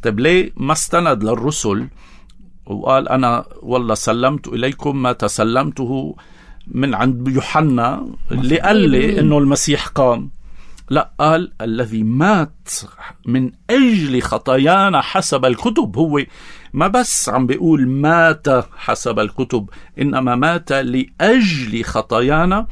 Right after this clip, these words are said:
Speaker 1: حسب الكتب. بالجملة اللي بعدها ما قال أنه دفن وقام حسب الكتب، الكتب قال أنه دفن وقام في اليوم الثالث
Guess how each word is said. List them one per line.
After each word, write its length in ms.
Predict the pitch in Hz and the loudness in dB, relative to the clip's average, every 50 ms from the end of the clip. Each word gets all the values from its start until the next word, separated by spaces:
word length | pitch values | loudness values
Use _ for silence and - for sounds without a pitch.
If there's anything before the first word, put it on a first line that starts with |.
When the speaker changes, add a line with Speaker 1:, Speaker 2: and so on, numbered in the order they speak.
| - - - - - | -10 -12 -14 -12 -6
Speaker 1:
حسب 340 | - 147 147 - 139 127 127 | -2 -2 -2 0 0 -2 -2
الكتب. 340 | 123 - - 127 - 117 | -2 -4 -6 -8 -6 -6
بالجملة 500 | 107 104 113 110 104 123 180 214 233 240 | -6 -4 -4 -4 0 2 2 2 4 2
اللي 160 | 226 214 185 175 | 2 2 2 2
بعدها 420 | 156 156 147 135 127 135 147 147 - - - - | 2 2 0 0 0 0 -2 -4 -6 -12 -12 -6
ما 160 | - 165 - - | -2 -2 0 2
قال 220 | 240 247 233 - | 2 2 2 0
أنه 360 | - 165 170 165 139 139 143 | -2 -4 -2 -2 0 0 0
دفن 320 | 127 - - - 143 135 131 | 0 0 -2 -2 -2 0 0
وقام 640 | 117 113 113 - - - 165 170 160 147 131 107 | 2 0 0 -2 -2 2 4 4 4 4 2 0
حسب 340 | - - 110 - - 117 107 | -2 -2 -4 -2 -2 -2 -2
الكتب، 380 | 107 - - 110 - - - - - - - - - - - | -2 -2 -4 -8 -8 -8 -10 -12 -14 -20 -20 -20 -20 -16 -14
الكتب 460 | - - - 135 123 - 170 185 185 - | -12 -10 -8 -6 -2 -2 -2 -2 -2 -2
قال 420 | - 135 143 151 135 - - - | -4 -2 -2 -2 -4 -6 -6 -4
أنه 380 | 127 131 127 123 113 107 123 117 | -4 -2 -2 -2 -4 -4 -2 -2
دفن 380 | 123 165 - - 123 120 113 | -2 -2 -2 -2 -4 -2 -2
وقام 560 | 104 104 107 104 - - - 147 165 165 139 - - - - | 0 0 0 -2 -4 -2 0 2 2 2 2 0 -6 -12 -20
في 200 | - - - 135 | -16 -8 -4 -2
اليوم 560 | 135 123 113 113 120 139 160 175 165 139 110 110 | -2 0 0 0 2 2 4 4 4 4 4 2
الثالث 720 | 104 - - - 208 233 226 170 120 104 - - - | 0 -2 -4 -2 0 2 2 2 0 0 -2 -6 -18